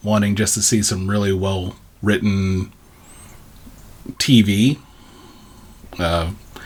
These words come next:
this is the episode for you. I th-, it, it takes another, at the time, unknown character, or, or fairly regarded t-, character. So you're, we're not dealing with the Joker,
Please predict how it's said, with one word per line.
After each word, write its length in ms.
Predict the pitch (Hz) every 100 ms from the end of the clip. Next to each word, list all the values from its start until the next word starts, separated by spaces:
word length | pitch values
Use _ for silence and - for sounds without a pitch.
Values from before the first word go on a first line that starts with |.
| - -
this 240 | 95 104 -
is 120 | 92
the 140 | 95
episode 560 | 98 90 92 - 87 85
for 160 | - 85
you. 340 | 87 85 82 82
I 160 | 90
th-, 400 | 87 60 92 90
it, 40 | - - - -
it 260 | 98 104 -
takes 320 | 143 131 123
another, 760 | 120 110 110 117 120 113 110 - - - -
at 200 | 101 -
the 120 | 110
time, 520 | - 120 110 104 90
unknown 480 | 107 123 120 113 110
character, 600 | - 104 92 - 90 90 90
or, 220 | 90 87 82
or 220 | 95 90
fairly 680 | - - - 123 123 110 101
regarded 600 | 92 90 90 92 92 -
t-, 160 | 123 -
character. 380 | - 98 87 85
So 160 | - 101
you're, 180 | 98
we're 160 | 104 117
not 240 | 120 110
dealing 240 | 98 104 101
with 140 | 95
the 80 | 95
Joker, 640 | 85 95 90 - 90 87